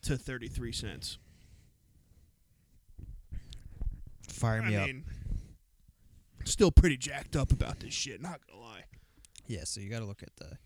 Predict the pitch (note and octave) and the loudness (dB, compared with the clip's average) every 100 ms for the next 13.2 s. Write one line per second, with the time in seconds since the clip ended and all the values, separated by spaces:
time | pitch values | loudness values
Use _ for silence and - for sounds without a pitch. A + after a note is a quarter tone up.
0 | - - - - E3 D3 A2 G#2 - - | -20 -20 -20 -12 -2 -2 -2 -8 -12 -16
1 | A2+ - - - - - _ - - - | -16 -16 -18 -12 -12 -14 _ -20 -8 -8
2 | - _ - A2 G#2+ - A2+ - - - | -8 _ -16 -14 -12 -14 -14 -14 -16 -18
3 | - - - - - - - - - - | -20 -20 -20 -20 -20 -20 -20 -20 -20 -20
4 | - _ _ - A2 E2 - - - - | -20 _ _ -8 -8 -8 -16 -20 -20 -20
5 | _ - - - - _ - - - - | _ -20 -20 -20 -20 _ -20 -20 -18 -10
6 | C3+ - - - - A2 - - - - | -10 -10 -20 -20 -16 -12 -12 -14 -20 -18
7 | - - - - - - - - - - | -18 -16 -18 -20 -20 -20 -20 -20 -20 -20
8 | - - - G#2+ G#2+ - B2 _ _ _ | -20 -20 -20 -20 -20 -20 -20 _ _ _
9 | _ _ _ _ _ - A2+ F#2 E2+ F2+ | _ _ _ _ _ -16 -14 -12 -14 -14
10 | A#2 - E2 D#2+ C#2 C2+ - G#3 A3+ A3+ | -14 -14 -14 -16 -18 -20 -14 -12 -10 -8
11 | G#3 F#3+ F#3 A#2+ - - _ _ _ _ | -8 -8 -8 -10 -12 -20 _ _ _ _
12 | _ _ _ _ _ _ _ _ _ _ | _ _ _ _ _ _ _ _ _ _
13 | - | -20